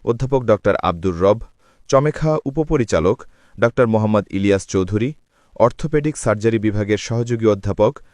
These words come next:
ডাক্তার মাহমুদুর রহমান, নেফ্রোলজি বিভাগের সহকারী অধ্যাপক ডাক্তার ফয়জুর রহমান, শিশু স্বাস্থ্য বিভাগের সহকারী অধ্যাপক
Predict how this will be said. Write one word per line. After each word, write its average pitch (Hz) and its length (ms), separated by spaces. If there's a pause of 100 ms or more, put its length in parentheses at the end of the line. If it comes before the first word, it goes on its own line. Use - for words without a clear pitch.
(140)
ডাক্তার 98 260
মাহমুদুর 117 460
রহমান, 92 440 (400)
নেফ্রোলজি 147 560
বিভাগের 127 380
সহকারী 113 480
অধ্যাপক 90 520 (400)
ডাক্তার 95 280
ফয়জুর 92 440
রহমান, 95 420 (440)
শিশু 151 260
স্বাস্থ্য - 340
বিভাগের 127 420
সহকারী 113 440
অধ্যাপক 101 540